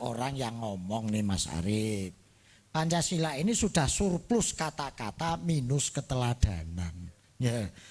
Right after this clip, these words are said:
Sehingga ketika orang itu ngomong bicara soal, "Wah, sudah banyak itu." Nah, lalu bagaimana upaya menghadirkan Pancasila secara nyata?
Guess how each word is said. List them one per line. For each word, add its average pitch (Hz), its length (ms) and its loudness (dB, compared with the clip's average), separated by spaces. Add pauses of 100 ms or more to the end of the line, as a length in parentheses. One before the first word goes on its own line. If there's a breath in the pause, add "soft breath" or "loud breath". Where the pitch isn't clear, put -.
(260 loud breath)
Sehingga 151 420 2
ketika 247 560 -2
orang 185 480 0
itu 170 240 0
ngomong 143 640 2
bicara 123 500 2
soal, 113 300 -4
"Wah, 139 320 2
sudah 139 320 -2
banyak 120 480 0
itu." 131 400 -10 (360 soft breath)
Nah, 127 360 2 (320 soft breath)
lalu 262 320 0
bagaimana 220 680 0
upaya 165 600 0
menghadirkan 165 960 0
Pancasila 147 720 0
secara 139 500 -4
nyata? 117 1000 -4